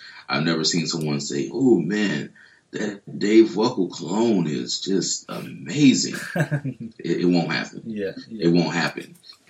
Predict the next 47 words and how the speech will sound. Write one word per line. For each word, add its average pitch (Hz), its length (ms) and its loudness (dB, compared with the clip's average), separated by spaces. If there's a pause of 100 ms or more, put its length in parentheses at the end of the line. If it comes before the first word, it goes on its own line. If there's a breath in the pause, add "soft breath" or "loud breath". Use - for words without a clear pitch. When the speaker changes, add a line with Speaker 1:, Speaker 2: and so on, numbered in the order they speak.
(120)
Speaker 1:
But 85 180 4
when 87 160 6
you 107 180 6
channel 101 440 2
and 82 180 -4
find 90 340 0
out, 80 340 -2 (240)
you 87 140 0
know, 73 320 -4
I'm, 90 180 -4
I 87 180 0
encourage 85 640 -2 (220)
a 76 80 -6
lot 76 360 -4
of, 71 140 -6
that's - 200 -2
what, 90 120 -4
that's - 160 0
one - 140 -2
of 113 60 -2
the - 60 -8
things 92 220 0
that 85 100 0
I 78 80 -2
do. 76 160 -2
I 80 80 -2
encourage - 320 -4
a 87 40 -2
lot 82 220 0
of 78 80 -2
musicians 73 500 -6
to, 64 220 -4 (480 loud breath)
you 87 180 2
know, 73 260 -2
no 87 160 0
matter 92 340 2
what 90 260 0
your, 87 120 4
even 107 520 0
to - 120 2
your 87 160 6
setup, 95 460 2
even 104 240 2
if 92 140 0
your 80 140 -4
setup 101 460 2
is 80 460 0